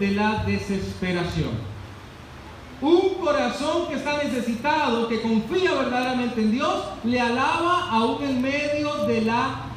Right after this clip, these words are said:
desesperación. Pongan atención a los dos primeros versículos que leímos. Dice, "Dios mío, Dios mío eres tú".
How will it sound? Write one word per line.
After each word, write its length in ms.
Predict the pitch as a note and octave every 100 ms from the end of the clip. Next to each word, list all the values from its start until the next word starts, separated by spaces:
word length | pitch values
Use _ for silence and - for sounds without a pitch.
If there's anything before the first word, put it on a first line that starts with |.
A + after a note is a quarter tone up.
| E3
desesperación. 1700 | B3 C4 C4+ - B3+ C4 - - A#3 A#3+ B3 A#3 - B3 B3 G3+ - - - -
Pongan 220 | D4 F4
atención 360 | E4+ C#4 C4+ C#4+
a 60 |
los 120 | C#4 C4
dos 100 | A3
primeros 340 | B3+ B3+ B3+
versículos 440 | A#3 A#3 B3+ B3 G#3+
que 100 | A3+
leímos. 440 | A3 G3+ C#3+ C3
Dice, 300 | B3 A#3+ - - - - - - - F3+
"Dios 300 | C#4 C4+ C#4
mío, 560 | F4 G4 G#4 G#4 G4+
Dios 240 | C#4 C4+ A3+
mío 320 | C#4+ E4+ D#4+
eres 320 | D#4+ D4 -
tú". 320 | D#4 D4+ E3